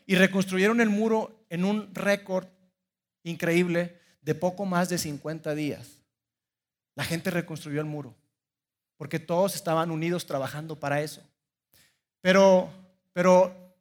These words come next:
cuando Nehemías llegó a, a Jerusalén, se encontró con que no solamente los muros estaban tirados, sino que la economía estaba muy, pero muy mal.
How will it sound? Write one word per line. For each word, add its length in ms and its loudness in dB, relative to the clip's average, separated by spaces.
cuando 240 0
Nehemías 360 6
llegó 320 4
a, 400 2
a 100 -4
Jerusalén, 680 0
se 160 0
encontró 480 -2
con 180 -4
que 680 2
no 120 -2
solamente 520 4
los 180 0
muros 580 -2
estaban 680 0
tirados, 580 0
sino 280 -2
que 100 4
la 60 8
economía 600 2
estaba 460 4
muy, 540 -4
pero 180 -6
muy 220 -8
mal. 360 -6